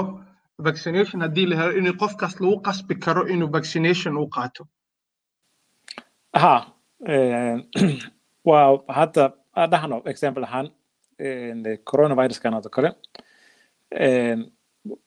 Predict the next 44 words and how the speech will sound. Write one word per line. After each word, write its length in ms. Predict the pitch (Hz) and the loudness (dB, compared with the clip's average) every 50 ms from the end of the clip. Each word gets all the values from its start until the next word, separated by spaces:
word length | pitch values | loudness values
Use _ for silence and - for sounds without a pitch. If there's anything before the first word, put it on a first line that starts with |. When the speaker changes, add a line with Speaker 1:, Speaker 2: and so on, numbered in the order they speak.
| _ _ _ - | _ _ _ -6
Speaker 2:
waxaa 160 | - 120 131 | -2 2 2
laga 120 | 147 165 | 4 4
hadlaa, 240 | 143 143 143 147 135 | 4 2 4 2 2
hadda 160 | 131 127 135 | 2 0 -2
media 220 | 143 156 151 160 147 | -6 -4 -2 -2 -2
waxaa 140 | 127 - 120 | -2 -2 -4
laga 120 | 131 151 | -4 -4
sheegay 240 | - - 131 127 120 | -2 -4 -4 -4 -4
inay, 200 | 131 135 127 117 117 113 117 - | -4 -6 -6 -6 -6 -8 -10 -10
eh, 280 | - 143 123 117 113 113 - | -8 -4 -4 -4 -4 -4 -4
vaccination 540 | - 123 - - - 127 135 139 - 139 120 | -4 -4 -4 -4 -2 -2 0 -2 -2 -4 -6
soo 120 | - 147 | -4 -4
socdo, 340 | 143 - 104 95 101 101 - _ _ _ _ _ _ _ | -2 -2 -4 -8 -8 -10 -12 _ _ _ _ _ _ _
eh, 760 | - 139 120 117 110 110 110 110 107 107 104 107 120 127 - - - | -6 -4 -4 -4 -4 -6 -8 -8 -8 -8 -8 -8 -8 -8 -8 -8 -4
oo, 240 | - 120 113 113 - | -2 -2 -2 -2 -2
oo 100 | - 127 | 0 0
la 80 | 120 117 | -2 0
helay. 260 | - 117 117 139 - - | 2 2 4 2 2 2
Hadda 220 | - 139 131 127 | -2 -2 0 2
mid 160 | 135 147 147 | 2 2 4
baa 120 | - 131 123 | 4 4 4
la 60 | 131 | 4
leeyahay 300 | 127 135 135 120 127 - | 6 4 4 4 4 4
aad 80 | 143 | 2
ugu 100 | 135 135 | 2 2
fiican 340 | 135 - 127 110 123 143 147 - | 0 0 0 0 0 -2 -2 -2
oo, 280 | - 131 120 113 113 - _ _ - - - _ _ _ - | -2 -2 -2 -4 -6 -10 _ _ -20 -20 -20 _ _ _ -2
eh, 80 | 143 | 2
Denmark 360 | 120 151 147 135 131 127 - - | 4 4 4 4 2 0 0 0
maanta 320 | 123 131 139 - - 131 | 0 0 0 0 -2 -4
ay, 200 | - 139 127 123 120 117 120 117 | -2 -2 -4 -2 -2 -2 -2 -4
eh, 300 | 113 110 110 110 - - - _ - - 151 | -4 -4 -6 -8 -10 -12 -14 _ -12 -8 -6
maarka 260 | 131 117 113 - - | -4 -4 -4 -4 -2
ay, 140 | 123 127 - | -2 -2 0
ay 80 | - 127 | 0 0
ka 100 | - 165 | 2 2
dalbatay 360 | - 127 110 110 - - 131 | 0 0 -2 -4 -2 0 2
laba 140 | 120 135 147 | 4 4 4
milyan 300 | 139 127 120 127 131 135 - | 4 4 4 4 2 0 -2
oo, 400 | - 139 120 113 107 110 110 - | -6 -6 -4 -4 -4 -6 -8 -10
oo, 440 | - - 117 117 113 110 107 110 110 - | -6 -4 -4 -2 -2 -4 -6 -8 -8 -8
oo 120 | - 117 | -10 -4
doos 260 | - - 143 151 147 | 2 4 4 4 4
ah. 100 | 160 151 | 2 -4